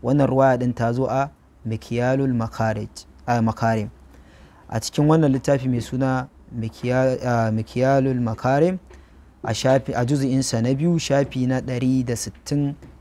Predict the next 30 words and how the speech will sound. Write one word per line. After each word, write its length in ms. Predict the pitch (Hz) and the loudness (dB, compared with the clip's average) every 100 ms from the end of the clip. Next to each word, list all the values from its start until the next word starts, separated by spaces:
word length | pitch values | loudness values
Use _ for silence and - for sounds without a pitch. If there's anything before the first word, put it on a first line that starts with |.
| - - - | -20 -20 -10
da 300 | 107 113 107 | -2 2 2
takwas. 480 | - 127 110 - - - - - | 2 2 0 -4 -8 -14 -20 -20
Shi 200 | - 120 | -10 -2
ma 160 | 120 127 | 0 0
yake 220 | 123 120 | 0 -4
cewa 440 | - 127 117 113 117 - - - - - - | -2 0 2 2 -2 -12 -20 -20 -20 -20 -16
Imam 240 | - 123 131 | -4 2 2
Sadiq 460 | 123 - 127 123 113 | 2 2 2 2 0
ya 160 | 117 | 0
kasance 460 | 123 131 120 110 127 | 0 -2 -2 -2 -2
a 100 | 110 | 0
wa-, 200 | 107 107 | 0 0
majalisinsa 760 | 113 123 120 127 113 131 131 117 | 0 0 2 2 0 -2 0 0
an 100 | 120 | 0
ambaci 320 | 117 107 107 | -2 -6 -6
sunan 320 | - 131 123 120 | -8 -2 0 0
Imam 200 | 117 113 | 0 0
Mahdi 440 | 113 143 147 180 196 - - | 0 -2 -2 -2 -4 -12 -18
alaihi 300 | - 113 117 110 | -10 -6 -4 -6
salam, 420 | - 117 160 160 - - - - | -4 2 2 2 -6 -20 -20 -20
sai 160 | - 120 | -8 -4
zama 200 | 123 123 | 0 0
cewa 320 | 120 139 123 | 0 2 2
Imam 240 | 113 120 117 | 2 0 0
ya 200 | 113 113 | 0 0
miƙe 480 | 123 139 147 143 135 | 2 2 2 0 -2
tsaye 400 | - 123 127 123 | 0 0 0 0
domin 440 | 113 110 113 113 110 | -2 -4 -2 -2 0
girmama 460 | 139 139 120 110 | 2 2 2 0
Imam, 400 | 107 110 110 113 | -4 -6 -4 -6